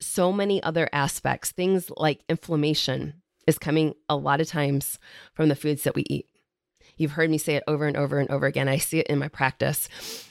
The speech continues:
Uh, I know my patients don't like it, but I'll call 'em out because it's typically Halloween to Valentine's Day.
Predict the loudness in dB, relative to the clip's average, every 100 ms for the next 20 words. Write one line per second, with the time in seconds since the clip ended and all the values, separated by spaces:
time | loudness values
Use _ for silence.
0 | -6 0 0 2 0 0 0 0 0 0
1 | 0 0 -2 -2 -4 0 0 0 -2 -2
2 | 2 2 0 -2 _ _ _ _ _ _
3 | _ -12 -2 2 2 0 -6 -4 -2 0
4 | 0 0 -2 _ 0 0 2 2 0 0
5 | -2 -2 -2 -2 -2 -4